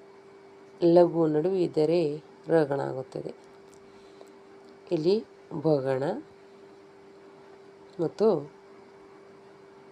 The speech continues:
ನಗಣ, ಲಘು ಮೂರು ಬಂದರೆ ನಗಣ ಆಗುತ್ತದೆ. ನಂತರ ಸಗಣ. ಹೀಗೆ ಗಣಗಳ, ಅಕ್ಷರಗಣಗಳ ಬಗ್ಗೆ ಅಭ್ಯಾಸ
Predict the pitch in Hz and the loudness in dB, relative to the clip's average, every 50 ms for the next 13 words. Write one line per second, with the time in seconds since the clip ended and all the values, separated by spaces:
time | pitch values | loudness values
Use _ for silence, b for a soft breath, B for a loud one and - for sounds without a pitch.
0 | - - - - - - - - - - - - - - - - - - 156 165 | -20 -20 -20 -20 -20 -20 -20 -20 -20 -20 -20 -20 -20 -20 -20 -20 -20 -10 -6 -2
1 | 160 160 160 156 151 143 139 139 131 135 135 131 135 - - - - - - - | -2 0 2 2 0 0 0 -2 -2 -4 -6 -6 -8 -12 -16 -20 -20 -20 -20 -20
2 | - - - - - - - - - - - - - - - - - - - - | -20 -20 -20 -20 -20 -20 -20 -20 -20 -20 -20 -20 -20 -20 -20 -20 -20 -20 -20 -20
3 | - - 180 175 180 180 180 196 185 180 175 175 156 147 151 147 147 147 151 170 | -6 2 4 6 6 6 4 0 2 2 2 2 2 0 -2 -2 -2 -2 -2 -2
4 | 190 180 160 151 147 170 220 - - 180 170 165 151 143 139 135 135 135 131 139 | -2 -2 -4 -4 -6 -8 -16 -14 -4 0 0 2 2 0 -2 -4 -4 -6 -6 -8
5 | 131 - - - 151 156 156 156 - - - - - - - - - - - - | -12 -12 -16 -14 -14 -14 -14 -14 -18 -20 -20 -20 -20 -20 -20 -20 -20 -20 -20 -20
6 | - - - - - - - - - - 214 196 185 175 190 180 185 185 175 160 | -20 -20 -20 -20 -20 -20 -20 -20 -4 -2 -2 -2 0 0 0 0 2 2 0 0
7 | 156 - - - 208 190 160 147 147 143 135 131 131 135 - - - - 214 214 | -2 -6 -4 -2 -2 0 0 0 -4 -4 -6 -8 -12 -16 -20 -20 -10 -6 -6 -6
8 | 180 151 160 170 156 143 139 143 - - 175 160 175 175 170 180 175 151 156 151 | -4 -4 -4 -4 -4 -4 -8 -10 -16 -18 -8 -4 -4 -2 0 -2 -2 -2 -4 -4
9 | 147 147 - - - 165 156 147 143 143 143 143 135 135 139 135 123 131 135 135 | -6 -8 -10 -8 -8 -6 -6 -6 -6 -6 -8 -8 -8 -6 -6 -6 -6 -6 -8 -8
10 | - - 135 143 151 143 - B B B B B - - - - 214 175 139 139 | -10 -12 -10 -10 -10 -12 -16 B B B B B -20 -20 -12 -10 -10 -8 -8 -8
11 | 135 - - | -12 -10 -12